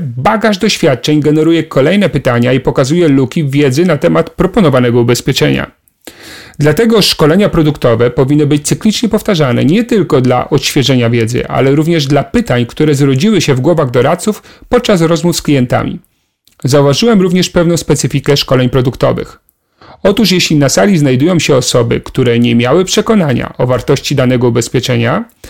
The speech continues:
podczas szkolenia często zmieniają swoją opinię. Przekonanie doradcy o słuszności i jakości rozwiązania, które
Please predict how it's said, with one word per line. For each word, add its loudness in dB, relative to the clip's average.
podczas 0
szkolenia 0
często -2
zmieniają 2
swoją 0
opinię. -2
Przekonanie 0
doradcy 0
o 2
słuszności -2
i 2
jakości 0
rozwiązania, 0
które 0